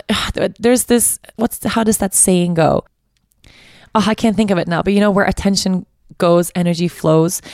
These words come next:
There's also that, uh, and actually Danielle, who taught the class, she was talking about that, that when we try to force something, uh,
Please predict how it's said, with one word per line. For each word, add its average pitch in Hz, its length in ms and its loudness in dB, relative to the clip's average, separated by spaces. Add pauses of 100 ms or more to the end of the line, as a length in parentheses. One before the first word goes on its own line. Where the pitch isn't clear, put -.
(180)
There's 180 120 2
also 185 200 2
that, 170 280 0
uh, - 380 -8
and 208 100 0
actually 233 260 -4
Danielle, 208 340 -2
who 196 80 0
taught 190 180 -6
the - 60 -10
class, - 220 -4
she - 40 -14
was 185 100 -4
talking 202 260 -4
about 170 200 -4
that, 175 180 -2
that - 120 -4
when 180 100 0
we 180 140 -2
try - 240 -6
to 185 60 0
force 240 460 0
something, 156 600 -6 (480)
uh, 139 540 -4